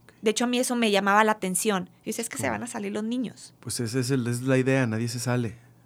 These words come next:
Speaker 2: O se pueden salir y se pueden ir a su casa.
Speaker 1: Ah, sí.
Speaker 2: Porque, y yo le decía a Scott, "¿Pero por qué?". Scott es mi marido.
Speaker 1: Sí.
Speaker 2: "¿Por qué están las escuelas abiertas? O sea, qué miedo que se te salga un niño". Me dice,
Speaker 1: No, así
Speaker 2: "Porque
Speaker 1: es.
Speaker 2: es una escuela, no una cárcel".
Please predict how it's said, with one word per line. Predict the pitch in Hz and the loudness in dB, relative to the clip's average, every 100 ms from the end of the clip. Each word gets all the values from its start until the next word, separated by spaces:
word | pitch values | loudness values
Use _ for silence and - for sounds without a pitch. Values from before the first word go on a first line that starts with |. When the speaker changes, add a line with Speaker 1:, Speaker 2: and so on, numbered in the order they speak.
| _ _ _ _ _ _ _ _ - | _ _ _ _ _ _ _ _ -10
Speaker 2:
O | 190 | -8
se | 180 | -4
pueden | 196 240 | 0 0
salir | 269 262 370 | 0 0 -2
y | |
se | 339 | -2
pueden | 196 196 | -6 -2
ir | |
a | 196 | -2
su | 196 | 0
casa. | - - - _ _ _ - | -2 -2 -16 _ _ _ -14
Speaker 1:
Ah, | 92 | -12
sí. | 85 123 160 | -6 -2 -2
Speaker 2:
Porque, | - 185 185 | 0 -2 0
y | |
yo | 220 | 2
le | 226 | 4
decía | 240 247 | 4 0
a | |
Scott, | - 233 | 0 0
"¿Pero | 247 247 | 0 -2
por | 240 | -2
qué?". | - 277 302 - _ _ - | 0 0 0 -4 _ _ -12
Scott | - 180 | -8 -6
es | 208 | -4
mi | 208 | -2
marido. | 214 247 202 | 0 0 0
Speaker 1:
Sí. | - 107 107 - - _ _ | -2 -4 -6 -14 -20 _ _
Speaker 2:
"¿Por | 220 | -6
qué | 247 | -4
están | 240 349 | -4 -4
las | 381 | -4
escuelas | 339 349 359 | -4 -4 -4
abiertas? | 294 302 349 330 254 214 | -4 -2 -2 -2 -2 -4
O | 214 | -4
sea, | 233 | -4
qué | 262 | -2
miedo | 277 311 381 | -2 -2 -2
que | 427 | -2
se | - | -6
te | - | -6
salga | 226 220 | -6 -4
un | 226 | -2
niño". | 196 | -4
Me | 190 | -4
dice, | 127 - | -2 -2
Speaker 1:
No, | |
así | 113 | -2
Speaker 2:
"Porque | 233 - | -4 -4
Speaker 1:
es. | 240 | -4
Speaker 2:
es | |
una | 262 | -4
escuela, | 262 262 247 | -2 -2 0
no | 220 | 0
una | 220 | -2
cárcel". | 226 - - | -4 -10 -16